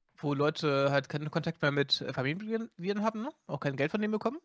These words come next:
Und die dann halt gefragt werden, ähm, es ging zum Beispiel bei Fällen darum, wo sie ihren leiblichen Vater halt gar nicht kannten, ne?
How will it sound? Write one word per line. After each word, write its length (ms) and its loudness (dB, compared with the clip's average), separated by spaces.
Und 200 -2
die 80 2
dann 160 2
halt 200 6
gefragt 500 2
werden, 800 2
ähm, 760 0
es 120 -8
ging 200 2
zum 120 0
Beispiel 220 -2
bei 140 4
Fällen 460 0
darum, 720 0
wo 120 2
sie 520 4
ihren 760 2
leiblichen 300 0
Vater 180 2
halt 140 2
gar 120 4
nicht 160 -6
kannten, 320 -2
ne? 220 0